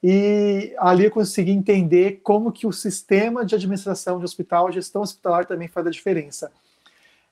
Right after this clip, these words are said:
Um dia eu cheguei no hospital, tava um monte de cadeira, um monte de computador, um monte de coisa no pronto-socorro. Falei, "Pô, finalmente vão colocar uma cadeira aqui que dá pra gente sentar, a gente não fica caindo.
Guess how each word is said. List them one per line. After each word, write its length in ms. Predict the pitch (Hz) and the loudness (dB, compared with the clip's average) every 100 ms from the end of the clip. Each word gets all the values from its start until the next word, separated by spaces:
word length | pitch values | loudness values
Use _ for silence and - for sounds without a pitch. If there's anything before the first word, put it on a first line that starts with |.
| - | -6
Um 80 | 165 | 2
dia 100 | 175 | 2
eu 40 | |
cheguei 200 | 196 208 | 4 2
no 80 | 208 | 2
hospital, 640 | 196 180 190 185 202 233 _ _ | 0 -6 2 4 4 0 _ _
tava 160 | - 180 | -8 -4
um 40 | |
monte 160 | 185 220 | -2 -4
de 80 | 214 | -4
cadeira, 480 | 202 160 190 196 | -4 0 0 0
um 20 | 190 | -2
monte 220 | 202 226 | -4 -6
de 60 | |
computador, 500 | 233 196 202 175 190 | -10 -6 -4 -2 -2
um 20 | 190 | -2
monte 160 | 214 | -6
de 60 | - | -2
coisa 240 | 214 190 | -2 0
no 40 | 185 | -4
pronto-socorro. 680 | 202 190 220 - 175 156 _ _ - | -6 -4 -4 0 0 -2 _ _ -2
Falei, 180 | 208 202 | 0 2
"Pô, 240 | - 247 | 2 0
finalmente 800 | - 240 269 254 202 226 262 - | 0 -2 0 0 0 0 -2 -6
vão 140 | 196 | -6
colocar 340 | 202 208 202 202 | 0 0 0 -4
uma 80 | 196 | -4
cadeira 480 | 202 156 185 202 | -4 0 0 2
aqui 180 | 190 196 | -2 -6
que 80 | 185 | -4
dá 120 | 196 | -2
pra 80 | 190 | -2
gente 100 | 190 | -4
sentar, 720 | - 190 190 190 165 190 196 | -6 -8 -8 -10 0 4 4
a 40 | |
gente 120 | 196 190 | 2 -2
não 80 | |
fica 220 | 196 190 185 | -2 0 0
caindo. 340 | 175 208 | -2 -6